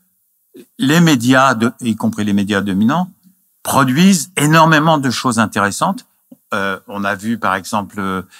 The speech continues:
Pandora Papers, euh, Panama Papers, Afghanistan Papers. Il y a de l'information sur, euh, sur le covid. Il y a eu une information, alors certes contestée et tout ça, mais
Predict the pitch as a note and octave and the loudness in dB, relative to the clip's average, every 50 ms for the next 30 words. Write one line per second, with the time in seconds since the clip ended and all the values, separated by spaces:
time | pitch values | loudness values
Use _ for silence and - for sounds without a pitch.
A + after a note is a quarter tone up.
0 | - _ _ _ _ - G#2+ G#2 G2+ A2 G#2+ G2+ G2+ G#2 G#2 G2 G2 G2 G2 G2 | -20 _ _ _ _ -2 0 0 2 2 2 4 4 4 4 2 2 2 2 0
1 | G2 F#2+ G2 G2 A2+ G2 - - G#2+ A2 G#2 A2 - A2 G#2+ G#2+ G#2+ G2+ - - | 0 0 -2 -4 -6 -8 -6 -4 -2 -2 -2 -2 -2 -4 -2 -2 -4 -6 -6 -4
2 | A2 G2+ G2 G2 G2+ G2+ F#2 - A2 A2 A2 G#2+ A2 G#2+ G#2 G2+ - G#2+ G#2+ G#2 | -2 0 0 0 0 -2 -4 -2 -2 0 2 2 2 0 0 -2 -4 -4 -6 -6
3 | G2 - G2+ G2+ G2+ G2 G2 G2+ G#2 G2+ - - F#2+ G2+ A2 G2+ A#2 A2 G#2+ G#2+ | -6 -4 -6 -6 -4 -6 -8 -10 -10 -10 -6 -4 -2 -2 -2 0 -2 -2 -2 -2
4 | G2+ - G#2+ G#2 F2+ F2 G#2+ A2 G#2+ - G#2 F#2 - - - - - - _ _ | -4 -4 -4 -4 -4 -4 -6 -6 -6 -6 -8 -8 -10 -14 -20 -20 -20 -20 _ _
5 | _ _ - A#2+ A#2+ B2 C3 D3 E3+ F#3 D#3+ C3+ B2 A#2 A2 A2 A2 G#2+ G2+ G2 | _ _ -8 -4 -2 0 2 2 2 2 2 2 2 2 2 0 0 -2 0 0
6 | G2 F#2 - - C3+ D3+ - - - D3+ D3 C#3+ C#3+ B2 A2 A2+ A#2 A2+ A2 G#2 | -2 -2 -2 -4 -4 -4 -4 -4 -2 0 2 2 2 2 2 2 2 2 2 0
7 | G2 - _ _ _ _ - - - A#2 B2 B2+ A#2+ A#2+ - A#2+ A2 A2 A#2 G#2+ | -2 -8 _ _ _ _ -10 -6 -2 0 0 0 0 0 0 0 2 2 0 0
8 | F#2 - _ _ _ _ _ - F#2+ F#2+ G#2 G#2+ G#2+ A2 A2 G#2 G#2+ G2+ - - | -2 -8 _ _ _ _ _ -8 -6 -4 -2 0 0 0 2 2 0 0 -2 -4
9 | G#2+ G2+ G2+ G2+ F#2 - - A2 A2 - - A2 G2+ F2+ - - - A2 G#2 - | -4 -2 -2 -2 -4 -4 -6 -6 -6 -4 -2 -2 -2 -2 -2 -4 -6 -6 -6 -8
10 | - - G#2 - - G#2+ F#2+ - - A2 G#2 G2+ F#2+ - G2+ - - C#3 B2+ A#2 | -12 -14 -12 -10 -8 -8 -8 -8 -8 -8 -8 -8 -8 -12 -10 -6 -4 -2 0 0
11 | A2+ A#2 A#2+ A#2 G2+ | 2 2 2 2 0